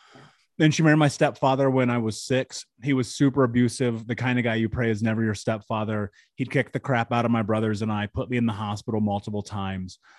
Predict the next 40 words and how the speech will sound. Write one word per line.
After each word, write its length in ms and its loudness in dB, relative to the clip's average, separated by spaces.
And, 300 4
and 100 -2
I'd 240 0
lay 140 4
in 120 2
bed 200 0
at 120 -4
night 220 -2
and 80 0
a 60 0
little 180 0
kid, 380 0
and 120 -2
I'd 140 -4
be 100 0
like, 320 -2
"God, 300 0
spirit, 400 0
universe, 560 4
whatever, 480 2
please 340 0
send 160 0
my 160 0
dad 340 -2
to 60 -2
come 220 -2
and 100 0
rescue 380 -6
me." 280 -14
And 180 4
I 60 4
found 260 2
out 140 4
at 40 4
a 40 0
very 280 4
young 280 2
age, 440 -2
nobody's 720 2
coming. 540 -8